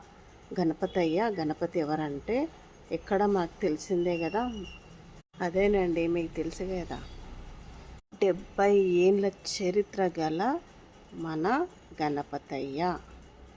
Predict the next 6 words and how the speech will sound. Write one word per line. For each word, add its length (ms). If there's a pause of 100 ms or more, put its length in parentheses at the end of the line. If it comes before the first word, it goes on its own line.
(400)
సప్తముఖ 720
మహాగణపతి. 1300
ఖైరతాబాద్. 2000 (1800)
ఏటేటా 520
ప్రతి 480
సంవత్సరము 880